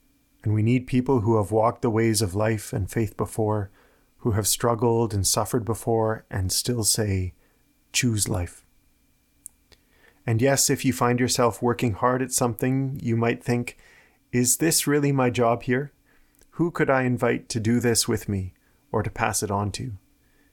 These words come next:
Every season of life has its own important work to do. And finally, for this report, a little announcement. These questions that are before us, who are we?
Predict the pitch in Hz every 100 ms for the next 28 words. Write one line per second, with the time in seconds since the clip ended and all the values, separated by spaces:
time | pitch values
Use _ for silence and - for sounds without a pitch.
0 | _ _ _ - 110 127 123 135 131 127
1 | 120 113 113 107 - 107 104 117 - 117
2 | 123 120 120 107 - 104 101 95 98 -
3 | 98 98 90 - _ _ _ _ _ _
4 | _ _ _ _ _ - - 120 - 131
5 | 131 135 127 123 110 110 117 107 107 101
6 | - _ - - _ _ 117 110 120 113
7 | 117 117 113 113 - 95 92 - _ _
8 | _ _ _ _ - 110 113 - 123 -
9 | 131 123 123 104 98 101 143 143 143 135
10 | - - - _ - 107 107 127 131 131
11 | 123